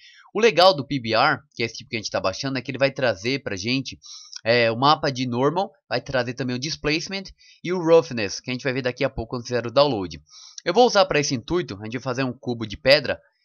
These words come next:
essa textura, mas tem uma série de texturas aqui que vocês podem baixar, ó, de couro, tem aqui de mármore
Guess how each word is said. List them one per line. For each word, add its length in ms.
essa 240
textura, 520
mas 160
tem 120
uma 100
série 360
de 120
texturas 400
aqui 240
que 60
vocês 140
podem 280
baixar, 400
ó, 120
de 120
couro, 800
tem 100
aqui 260
de 140
mármore 800